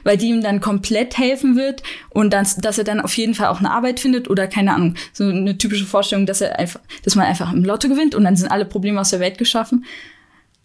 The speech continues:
Aber so funktioniert das halt einfach nicht. Es ist halt, es geht langsam und ja, weiß nicht. In den meisten anderen Animes wird das halt auch so porträtiert, als wenn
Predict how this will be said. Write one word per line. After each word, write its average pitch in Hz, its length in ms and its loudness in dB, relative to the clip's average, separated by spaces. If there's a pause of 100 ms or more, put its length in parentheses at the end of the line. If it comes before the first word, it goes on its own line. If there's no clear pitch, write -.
(160)
Aber 240 300 2
so 247 100 2
funktioniert 262 460 2
das 269 140 0
halt 220 160 0
einfach 175 260 0
nicht. 175 380 -2 (260)
Es 202 180 0
ist - 160 0
halt, 247 300 0 (380)
es - 160 0
geht 254 160 -2
langsam 202 600 2
und 190 380 -4 (1120)
ja, 190 340 2
weiß - 240 -2
nicht. - 240 -8 (800)
In 214 120 4
den 208 120 4
meisten 202 280 2
anderen 214 240 0
Animes 202 380 0
wird 196 140 -2
das - 120 -2
halt 180 200 -2
auch 170 120 -6 (320)
so 208 220 2
porträtiert, 202 540 -2
als 170 240 0
wenn 190 460 0